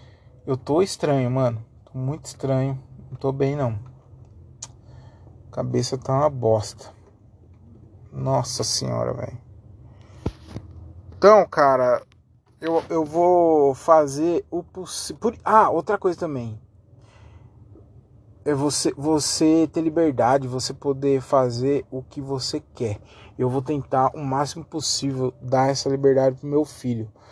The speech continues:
pra ele não precisar, pro, pros meus filhos,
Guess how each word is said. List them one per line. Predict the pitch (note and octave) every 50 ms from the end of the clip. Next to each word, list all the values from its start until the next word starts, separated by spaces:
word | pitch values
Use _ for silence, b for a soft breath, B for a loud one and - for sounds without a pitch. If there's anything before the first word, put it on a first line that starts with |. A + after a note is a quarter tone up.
| b b b b b _ _ _
pra | - C#3+ C#3+ C3+ C#3
ele | C#3+ D3 D#3 D#3+ D#3
não | D3+ D3+ D3+ E3 F#3 G3
precisar, | - - F#3 F3 - - - E3 C#3+ B2+ A#2+ A#2+ C3 B2+ C3+ C#3+ C#3+ C3+
pro, | - - C#3 C3+ C#3 C#3+ - _
pros | - D3+ D3 C3+ B2
meus | B2 C3+ D3 E3+ F#3+ F#3+ -
filhos, | - - C3 B2 A#2 A2 A#2+ B2 - - -